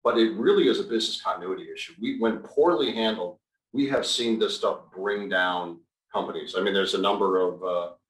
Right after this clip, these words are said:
you know, the big pharmaceutical company here eight years ago that, you know, had an internal whistleblower that didn't handle properly. And it,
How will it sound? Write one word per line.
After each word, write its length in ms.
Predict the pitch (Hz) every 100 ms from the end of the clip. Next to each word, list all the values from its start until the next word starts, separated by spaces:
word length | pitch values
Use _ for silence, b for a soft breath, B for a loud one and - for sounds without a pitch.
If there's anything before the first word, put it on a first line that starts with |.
| _ -
you 60 |
know, 140 | 95 95
the 100 | 101
big 80 |
pharmaceutical 520 | - 101 98 107 98 95
company 320 | 95 92 90
here 160 | 90
eight 180 | 92 92
years 260 | 95 98 92
ago 380 | - 90 87 87
that, 220 | 90 90 95
you 80 |
know, 80 | 90
had 140 | 95 98
an 100 | 92
internal 320 | 90 101 92
whistleblower 640 | 95 98 87 98 101 104
that 160 | - -
didn't 160 | 196
handle 240 | 196 202 196
properly. 440 | 202 214 220 87 - _ _ -
And 440 | 95 90 87 90
it, 140 | 87